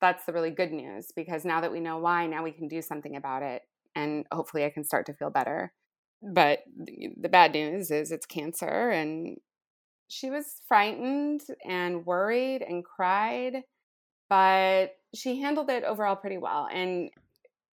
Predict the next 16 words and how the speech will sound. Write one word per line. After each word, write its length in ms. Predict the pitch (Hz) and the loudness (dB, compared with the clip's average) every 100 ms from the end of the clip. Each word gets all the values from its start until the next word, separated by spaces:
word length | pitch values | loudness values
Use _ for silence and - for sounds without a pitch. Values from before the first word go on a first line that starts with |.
| - | -2
it, 140 | 208 | 0
it's 220 | 208 196 196 | 0 -4 -8
weird 680 | 185 214 269 233 190 185 - | -6 0 6 10 8 6 0
'cause, 160 | 202 | 0
like, 240 | 202 180 - | 2 2 -2
you 100 | 196 | -8
tell 680 | - 226 247 254 247 - - | -4 4 6 6 4 -2 -6
a 100 | 202 | -6
kid 240 | 190 208 185 | -2 -4 -2
something 260 | 165 - | -2 0
like 220 | 180 170 | -2 0
that, 360 | 170 165 165 160 - | 4 6 8 6 2
and 140 | 175 | -2
then 140 | 175 | 0
they 180 | 180 170 | 0 -2
just 720 | 165 175 160 160 - - - | -2 2 4 2 -2 -12 -14